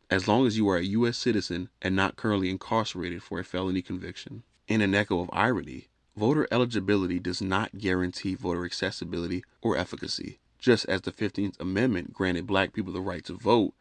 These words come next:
but excluded black women and did nothing to stop voter intimidation. Grandfather clauses, poll taxes, literacy tests, Jim Crow laws, property ownership requirements,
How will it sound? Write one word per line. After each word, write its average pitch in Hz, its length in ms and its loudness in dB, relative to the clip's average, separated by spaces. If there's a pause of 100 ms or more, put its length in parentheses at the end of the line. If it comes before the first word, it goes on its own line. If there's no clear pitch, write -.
(140)
but 101 140 4
excluded 92 520 4
black 92 280 0
women 101 420 -2 (100)
and 95 200 0
did 92 160 0
nothing 101 420 2
to 90 100 -4
stop 87 300 -4
voter 92 240 -2
intimidation. 87 720 -8 (320)
Grandfather 92 420 2
clauses, 101 560 -2 (100)
poll 104 220 2
taxes, 101 540 -2 (100)
literacy 117 400 4
tests, - 480 -2 (100)
Jim 101 280 0
Crow 117 200 4
laws, 92 480 0 (140)
property 107 420 0
ownership 110 380 2
requirements, 87 640 -6